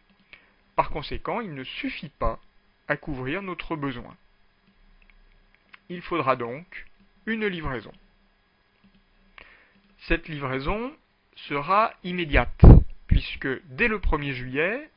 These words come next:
nous ne sommes même pas au-dessus du stock de sécurité. Nous sommes en dessous, deux cent cinquante unités, alors que nous devrions avoir un mois de consommation à venir, c'est-à-dire trois cents unités. Donc nous allons être livrés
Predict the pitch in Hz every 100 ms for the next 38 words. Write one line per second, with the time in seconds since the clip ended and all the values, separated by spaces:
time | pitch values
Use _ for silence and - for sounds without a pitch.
0 | - 143 151 175 180 - - 127 120 113
1 | _ _ _ _ _ _ _ _ _ 147
2 | 180 254 247 - 220 226 - 220 202 190
3 | - 202 170 - 180 170 147 139 - -
4 | 131 117 82 98 120 156 143 139 - 120
5 | - _ - 143 156 - 143 127 127 -
6 | 120 143 226 269 - - - _ - 147
7 | 151 160 151 147 147 143 135 156 214 226
8 | - - 226 190 185 185 - 135 143 147
9 | - 139 127 - - 123 - - 123 117
10 | 110 123 151 - 120 117 147 - - -
11 | 160 131 107 101 98 - - - - _
12 | _ _ _ _ _ _ - - - -
13 | _ - 123 - 160 190 165 143 135 -
14 | 127 123 147 127 120 156